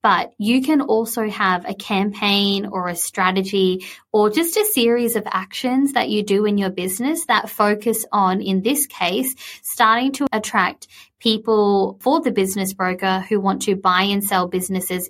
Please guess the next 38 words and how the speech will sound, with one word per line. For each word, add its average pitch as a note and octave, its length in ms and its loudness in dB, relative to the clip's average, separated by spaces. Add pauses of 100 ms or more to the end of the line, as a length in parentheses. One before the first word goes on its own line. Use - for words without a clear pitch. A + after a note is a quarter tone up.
in G#3 160 2
the F#3+ 120 2
construction F3+ 720 -6
space. - 420 -6 (240)
So G#3+ 180 2
you G#3 300 2
can D4 140 2
have C4 200 2
a A3 60 0
strategy, G3+ 560 0
and F#3 100 2
we'll F#3 120 0
talk G#3 260 -2
about G3+ 260 0
what G3 140 -6
this F#3+ 260 -2
could D4 320 -2
look F#3+ 220 -4
like - 260 -4
for G3+ 240 -2
you, F#3+ 360 -4 (380)
where G#3 420 0 (180)
it's A3+ 300 0
just E4 240 0
happening A#3+ 420 0
in G#3 120 0
the G3 60 -2
background. F3+ 640 -2
It's A#3 200 -2
not D4 180 2
something C4+ 380 0
you G#3 80 2
have F#3+ 200 -4
to G3+ 80 -6
post C4 360 -2
about B3+ 260 0
on G#3+ 180 0
your G#3 280 2